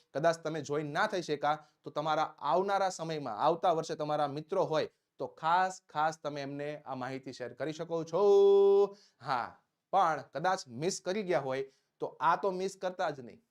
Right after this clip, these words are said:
આઈ એમ પી પી ડી એફ કોર્સ માત્ર નાઇન્ટી નાઇન રૂપીસમાં. નંબર આપેલો છે.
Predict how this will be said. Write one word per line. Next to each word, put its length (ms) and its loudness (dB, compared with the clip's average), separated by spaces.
આઈ 200 4
એમ 140 0
પી 80 -4
પી 160 -6
ડી 80 -2
એફ 180 -6
કોર્સ 260 -10
માત્ર 320 -4
નાઇન્ટી 360 -6
નાઇન 220 -6
રૂપીસમાં. 540 -14
નંબર 280 0
આપેલો 320 2
છે. 280 -8